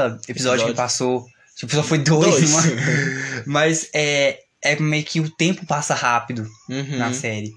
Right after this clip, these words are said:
Speaker 1: Tipo, o primeiro, o primeiro episódio tava meio que fazendo uma coisa que parece muito anos, pegou uma pegada muito dos anos cinquenta,
Speaker 2: Sim.
Speaker 1: é, o quarenta, tipo, final de quarenta pra cinquenta.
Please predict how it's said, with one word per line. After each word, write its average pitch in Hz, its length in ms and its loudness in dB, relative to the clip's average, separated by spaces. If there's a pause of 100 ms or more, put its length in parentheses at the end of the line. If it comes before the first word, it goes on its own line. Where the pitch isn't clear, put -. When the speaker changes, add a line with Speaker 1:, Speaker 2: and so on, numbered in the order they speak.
(400)
Speaker 1:
Tipo, 120 240 -4
o 113 60 -4
primeiro, 131 400 0
o 113 540 -4
primeiro 127 260 -4
episódio 127 320 -2
tava 127 160 0
meio 131 160 -4
que - 40 -14
fazendo 131 280 -4
uma 127 120 -4
coisa 123 200 -6
que - 40 -20
parece 131 220 -4
muito 131 420 -10
anos, 131 220 -2
pegou 151 240 0
uma 156 60 0
pegada 143 240 0
muito 147 180 -4
dos 127 100 -8
anos 131 140 -2
cinquenta, 131 880 -2 (100)
Speaker 2:
Sim. 117 600 -6 (200)
Speaker 1:
é, 123 280 0
o 120 80 -6
quarenta, 127 600 -2
tipo, 120 220 -6
final 127 240 2
de 127 80 -4
quarenta 127 400 -2
pra 113 240 0
cinquenta. 123 640 -4